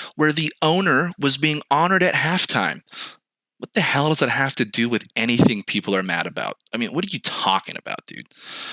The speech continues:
They are mad at the Chiefs getting every call, the fact that they have never been called for a holding penalty in a Super Bowl,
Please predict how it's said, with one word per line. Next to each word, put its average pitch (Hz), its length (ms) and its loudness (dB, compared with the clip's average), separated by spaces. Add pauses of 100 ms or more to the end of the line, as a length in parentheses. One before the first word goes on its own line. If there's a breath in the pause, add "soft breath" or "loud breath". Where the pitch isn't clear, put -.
(220 loud breath)
They 127 100 4
are 143 100 4
mad 117 320 2
at 127 120 -2
the 117 80 0
Chiefs - 400 4
getting 101 380 0
every 113 280 0
call, 90 560 -2 (260 loud breath)
the 113 80 -2
fact 113 280 0
that 104 140 2
they 107 80 4
have 101 200 -2
never 104 360 2
been 143 160 -2
called 127 280 2
for 131 140 2
a 113 60 4
holding 107 340 0
penalty 92 480 -2
in 104 100 -2
a 127 60 2
Super - 400 2
Bowl, 85 340 -6